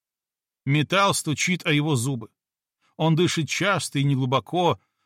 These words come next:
будто уже не важно, сколько воздуха он вдыхает. "Ди, ди, ди",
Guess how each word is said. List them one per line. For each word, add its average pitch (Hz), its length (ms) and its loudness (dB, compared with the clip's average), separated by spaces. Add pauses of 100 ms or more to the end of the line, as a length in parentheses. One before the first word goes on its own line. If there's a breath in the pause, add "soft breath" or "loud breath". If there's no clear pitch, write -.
(100)
будто 208 340 -2
уже 175 340 0
не 185 160 4
важно, 165 440 2
сколько 185 480 -2
воздуха 143 640 -4
он 160 160 -2
вдыхает. 120 500 -10 (1500)
"Ди, 175 600 0
ди, 165 500 -2
ди", 135 580 0